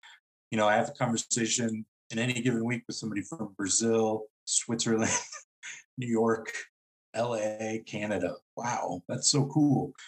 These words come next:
And I missed out on social media for a long time. I was kind of a hermit under a rock. I guess my mind has just been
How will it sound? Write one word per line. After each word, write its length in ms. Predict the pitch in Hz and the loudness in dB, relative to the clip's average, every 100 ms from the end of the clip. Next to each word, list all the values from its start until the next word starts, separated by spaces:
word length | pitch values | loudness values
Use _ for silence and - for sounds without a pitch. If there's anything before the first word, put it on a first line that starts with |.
| - - - - | -20 -20 -14 0
And 80 | |
I 100 | 135 | 4
missed 260 | 165 139 - | 6 6 6
out 120 | 117 | 4
on 120 | 104 | 4
social 300 | - 95 - | 0 -2 -6
media 180 | 98 95 - | -4 -4 -4
for 120 | 98 | -4
a 40 | |
long 140 | 92 92 | -4 -4
time. 260 | 107 101 92 | 0 2 2
I 40 | |
was 440 | 90 - - - - _ _ _ _ _ _ _ _ _ _ _ - - | -2 -4 -6 -10 -16 _ _ _ _ _ _ _ _ _ _ _ -20 -14
kind 140 | - 107 | -8 -6
of 80 | 90 | -6
a 80 | |
hermit 300 | - 113 104 | -2 -2 0
under 240 | 95 90 87 | -2 -2 -2
a 60 | |
rock. 260 | 82 - - - - - - | -4 -8 -14 -20 -20 -20 -20
I 100 | - | -10
guess 200 | 92 - - | -8 -6 -4
my 120 | 95 | -2
mind 280 | 95 95 92 | 0 0 -2
has 140 | - | -2
just 240 | - - | 0 -2
been 320 | - 87 85 | -4 -8 -8